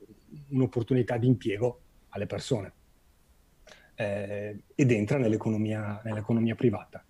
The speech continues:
Ehm, dal mio punto di vista, di queste tre cose,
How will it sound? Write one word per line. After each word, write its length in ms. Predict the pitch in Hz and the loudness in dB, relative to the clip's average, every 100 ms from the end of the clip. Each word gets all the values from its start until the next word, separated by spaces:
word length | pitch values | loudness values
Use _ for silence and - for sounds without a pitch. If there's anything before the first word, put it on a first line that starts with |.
| _ _ - - - - - _ - | _ _ -20 -20 -20 -20 -20 _ -6
Ehm, 460 | 123 120 120 120 - _ _ _ _ _ _ _ _ _ _ - | -2 0 2 0 -4 _ _ _ _ _ _ _ _ _ _ 0
dal 520 | 196 196 175 165 156 | 4 6 8 8 8
mio 160 | 196 170 | 8 6
punto 260 | 185 160 | 6 6
di 80 | 170 | 6
vista, 640 | 180 185 - 202 214 - - - | 6 4 4 2 2 -4 -16 -8
di 240 | 147 139 - | -4 -4 0
queste 260 | 196 170 | 0 0
tre 160 | 160 160 | -2 0
cose, 580 | 143 135 127 143 143 | 0 2 4 2 0